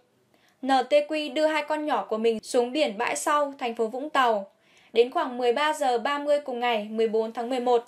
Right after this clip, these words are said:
thông qua mạng xã hội, một người thân của gia đình nhận được tin nhắn từ tài khoản mạng xã hội của Quân với nội dung Quân đã làm chết hai con nhỏ, nhờ người thân đi tìm thi thể hai con của mình.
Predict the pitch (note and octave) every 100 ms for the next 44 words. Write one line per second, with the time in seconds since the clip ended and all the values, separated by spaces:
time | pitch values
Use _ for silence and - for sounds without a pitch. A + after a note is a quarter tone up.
0 | _ _ - _ - F4 E4+ E4 D#4 C#4
1 | D#4 E4 D#4+ - B3+ B3 B3 A#3 D4+ D#4
2 | C4+ A3+ C#4 C4+ A#3+ A#3 A3+ A3+ A3 C#4+
3 | C4+ B3 A3+ C4 A#3+ A3+ A#3 G3 G3+ A#3
4 | C4+ C4+ D#4 - A3 A#3+ D#4 C#4+ _ _
5 | _ A3+ A#3 C4+ C4 D4 D4 C#4+ C#4+ C4+
6 | D4 A#3 C4 D#4 D#4 C#4+ C#4+ C#4+ B3+ G3
7 | _ _ _ - C4 B3+ A#3+ A#3 D4+ D4+
8 | D4 C#4+ C4 A3 C#4+ C#4+ A3+ B3 B3+ C#4
9 | C4+ A3 A3+ A3